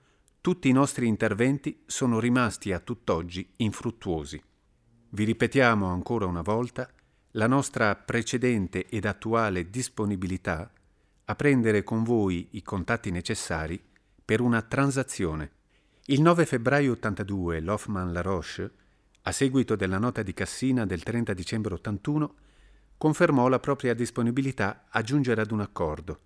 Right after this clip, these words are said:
e scrisse: "D'altra parte, come risulta dalla corrispondenza scambiata tra i nostri legali e dalle memorie depositate davanti ai tribunali, fin dall'inizio dell'avvertenza, non abbiamo mai rifiutato eventuali trattative,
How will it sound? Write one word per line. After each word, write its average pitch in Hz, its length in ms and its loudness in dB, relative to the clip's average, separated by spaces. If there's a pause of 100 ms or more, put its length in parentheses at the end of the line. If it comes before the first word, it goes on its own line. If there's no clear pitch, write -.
e 127 100 0
scrisse: - 560 -8 (800)
"D'altra 87 400 -4
parte, 139 560 0
come 127 240 2
risulta 110 400 0
dalla 92 320 -2
corrispondenza 98 720 -2
scambiata 101 580 -2
tra 87 200 -4
i 82 40 -2
nostri 92 400 -4
legali 87 560 0 (380)
e 101 120 0
dalle 104 220 0
memorie 120 460 2
depositate 101 600 -2
davanti 104 340 -4
ai 92 60 -2
tribunali, 110 600 -2 (460)
fin 156 280 4
dall'inizio 104 600 2
dell'avvertenza, 90 880 -2 (460)
non 127 160 4
abbiamo 139 340 4
mai 139 360 4
rifiutato 104 560 0
eventuali 107 500 -2
trattative, 95 760 -4